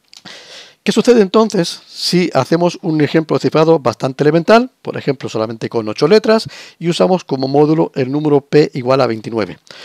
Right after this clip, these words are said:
Nuestro alfabeto ya no va a ser las mayúsculas de la A a la Z, sino que tendrá que tener un par de elementos más. Por ejemplo, aquí he puesto el signo más y el signo menos,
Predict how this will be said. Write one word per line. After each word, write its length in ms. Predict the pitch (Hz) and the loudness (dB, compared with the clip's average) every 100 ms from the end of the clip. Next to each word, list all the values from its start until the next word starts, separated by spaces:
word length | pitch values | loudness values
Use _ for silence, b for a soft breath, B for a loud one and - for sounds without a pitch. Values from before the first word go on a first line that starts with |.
| B B | B B
Nuestro 240 | 120 - | -8 -4
alfabeto 480 | 120 117 135 156 160 | -2 2 2 2 -2
ya 240 | - 123 131 | -2 0 0
no 80 | 135 | 2
va 80 | |
a 40 | 123 | 0
ser 160 | 135 | -2
las 140 | 120 110 | -2 -4
mayúsculas 500 | 113 127 160 196 202 - | -4 -6 -4 -2 -2 -6
de 200 | 117 113 | -6 -2
la 180 | 110 - | -2 0
A 80 | 123 | -2
a 160 | - | 0
la 100 | 135 | 0
Z, 300 | 156 190 196 | 0 2 2
sino 240 | 185 143 147 | 0 -2 -4
que 100 | 143 | -4
tendrá 300 | 139 131 143 | -4 0 0
que 140 | 135 | 0
tener 260 | 135 143 143 B B | 0 0 -2 B B
un 220 | - 160 151 | 0 0 2
par 260 | 151 151 | 2 4
de 220 | 139 147 - | 4 2 2
elementos 500 | 127 120 123 135 127 | -2 -2 -2 -4 0
más. 200 | 226 - B B _ | -2 -2 B B _
Por 160 | 117 | -8
ejemplo, 480 | 113 143 147 175 180 | -4 -4 -2 -2 -2
aquí 220 | - 123 131 | 0 -4 -4
he 60 | |
puesto 260 | 123 131 131 | -4 -4 -4
el 60 | |
signo 280 | 117 123 117 | -6 -8 -6
más 280 | 127 156 - | -2 -2 -2
y 20 | |
el 60 | 107 | -6
signo 200 | 131 160 | -4 -2
menos, 320 | 202 196 214 | 0 0 -2